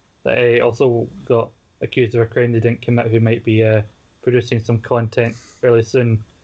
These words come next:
which, uh, if you follow Rogue Opinions for a certain amount of time, you might get what I'm talking about. Uh, but also, uh, our very own Rian, uh, is, uh, gonna be doing a twelve-hour,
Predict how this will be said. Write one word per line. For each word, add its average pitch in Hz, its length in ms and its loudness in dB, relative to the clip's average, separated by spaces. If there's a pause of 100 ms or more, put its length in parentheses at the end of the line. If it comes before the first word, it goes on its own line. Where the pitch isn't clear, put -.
(180)
which, - 220 -2
uh, 131 40 2
if 117 260 2
you 120 100 0
follow 123 320 0
Rogue 117 200 2
Opinions 117 320 0
for 117 340 0 (240)
a 113 60 -14
certain 120 180 -2
amount 113 140 -2
of 104 60 -6
time, 120 160 0
you 113 80 0
might 113 200 0
get 117 240 0
what 117 120 0
I'm 107 100 -4
talking 120 340 -2
about. 120 320 2 (840)
Uh, 147 220 4
but 131 120 -4
also, 151 640 2
uh, 123 180 0
our 123 140 2
very 139 200 2
own 123 200 2
Rian, 123 420 0 (480)
uh, 127 40 -4
is, 113 340 0
uh, 113 160 2
gonna 117 200 -2
be 113 80 0
doing 113 360 0
a 107 260 0
twelve-hour, 120 840 2